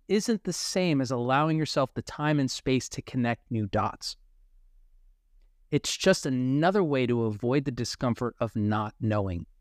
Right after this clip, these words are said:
of facing the possibility of failure, change, or looking stupid. By constantly working toward a better version, you can avoid ever having to face your deepest fear, that even your best idea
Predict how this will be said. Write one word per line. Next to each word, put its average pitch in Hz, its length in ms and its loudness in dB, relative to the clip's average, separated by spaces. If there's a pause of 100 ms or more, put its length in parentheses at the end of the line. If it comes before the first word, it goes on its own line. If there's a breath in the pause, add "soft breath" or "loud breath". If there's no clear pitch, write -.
(280)
of 120 100 0
facing 156 440 2
the 143 80 2
possibility 120 880 -2
of 95 200 -6
failure, 160 600 2
change, 175 640 0 (260)
or 135 140 0
looking 120 340 0
stupid. - 680 -6 (1080)
By 131 100 2
constantly 226 560 4
working 156 380 2
toward 143 240 0
a 123 160 2 (400)
better 147 260 6
version, 117 560 0 (520)
you 139 100 2
can 170 160 2
avoid 160 480 2 (160)
ever 190 300 0
having 160 320 2
to 127 60 0
face - 460 0
your 120 220 -2
deepest 127 460 -2
fear, 107 400 -2 (640)
that 123 160 -4 (100)
even 190 300 2
your 131 240 -2 (120)
best 175 320 0
idea 139 440 0